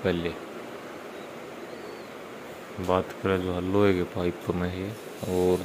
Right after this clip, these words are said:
जो है आज तक भी जो काफ़ी टाइट है। हालांकि जो इसकी पांद वगैरह जो हमने निकाल दी है, और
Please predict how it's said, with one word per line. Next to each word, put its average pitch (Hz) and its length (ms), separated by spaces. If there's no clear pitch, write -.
जो 92 100
है 90 200
आज 95 280
तक 95 140
भी 92 160
जो 90 180
काफ़ी - 340
टाइट 95 280
है। 95 120
हालांकि 92 460
जो 95 120
इसकी 95 300
पांद 95 300
वगैरह 95 380
जो 95 160
हमने 92 200
निकाल 92 440
दी 92 120
है, 101 200
और 98 340